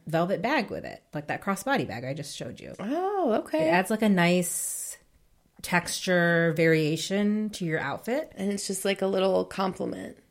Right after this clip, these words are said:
Speaker 1: Mm-hmm.
Speaker 2: Okay. I like that. That's cute. Okay. All right. That, I for sure can't do anything more than mild.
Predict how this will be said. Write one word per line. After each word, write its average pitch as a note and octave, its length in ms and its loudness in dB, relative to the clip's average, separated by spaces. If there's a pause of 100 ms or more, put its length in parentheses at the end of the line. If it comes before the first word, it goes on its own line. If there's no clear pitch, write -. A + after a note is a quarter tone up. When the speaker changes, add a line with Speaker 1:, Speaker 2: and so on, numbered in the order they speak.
(220)
Speaker 1:
Mm-hmm. A#3+ 480 6
Speaker 2:
Okay. E4 460 4 (720)
I C#4+ 80 2
like C5 280 6
that. G3 420 10
That's - 180 4
cute. A3 580 8
Okay. A3 540 2 (420)
All A3+ 100 12
right. F#3+ 320 10
That, G3 320 -2
I G3+ 200 8
for G#3 140 0
sure F3 220 2
can't F3 300 -4
do E3 180 0
anything E3+ 420 -2
more - 200 -2
than F#3 420 -6
mild. D2 480 -6